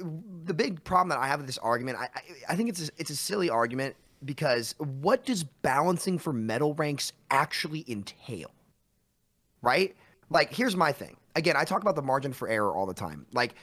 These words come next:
game balance, when the margin for error is all over the place, is just not nearly as effective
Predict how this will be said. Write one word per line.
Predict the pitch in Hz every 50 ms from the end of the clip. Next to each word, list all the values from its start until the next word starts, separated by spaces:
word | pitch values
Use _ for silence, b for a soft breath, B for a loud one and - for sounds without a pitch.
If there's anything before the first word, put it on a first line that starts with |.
| b b b b _ 135 131
game | - 185 202 240 294 277
balance, | 175 - 143 123 131 143 156 180 208 208 - - - - _ -
when | 165 160 151
the | 135
margin | 127 127 131 156 185 170 190 165
for | - - -
error | 123 127 127 135 147 147
is | 131 131 117 - _
all | 123 127 147 156 135
over | 123 113 127 139
the | 156 151
place, | - 185 208 226 220 208 - - - - _ _ _ _ _ _
is | 208 202 147
just | - 262 214 - 175
not | 175 170 180 190 220 135 143
nearly | 156 160 170 185 196 214 208 185 185 156
as | 139 139
effective | 131 - - 160 151 - - 101 95